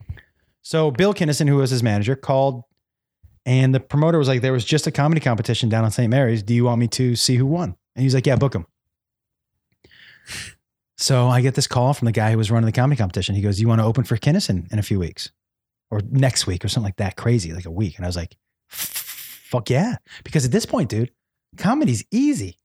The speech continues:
Crushed my first time, crushed my second time, won a comedy competition. Now I'm opening for Kinnison. Seems like that's how quickly it should go, right? So Kinnison also, you know,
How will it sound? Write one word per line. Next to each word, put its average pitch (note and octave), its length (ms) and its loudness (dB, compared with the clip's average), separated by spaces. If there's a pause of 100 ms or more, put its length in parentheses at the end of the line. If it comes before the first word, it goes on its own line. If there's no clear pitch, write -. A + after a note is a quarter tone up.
(720)
Crushed - 360 0
my G3+ 80 4
first B2 280 -2
time, B2+ 260 0 (400)
crushed E3 360 0
my F#3 100 2
second C3+ 340 0
time, B2 280 0 (220)
won C#3+ 260 0
a G#3 60 0
comedy D3+ 320 0
competition. C3+ 640 0 (180)
Now D#3 320 2
I'm G3 100 2
opening G#3 280 0
for G#3 100 -2
Kinnison. F3 420 -2 (200)
Seems B3+ 440 0
like G3 240 2
that's G3+ 220 0
how G#3+ 140 2
quickly A#3+ 400 0
it A#3 100 0
should A#3 180 -2
go, C#4+ 220 4
right? E3 240 0 (960)
So E3 560 0
Kinnison D4 340 0
also, D#3+ 300 2
you D#3+ 260 4
know, - 460 -6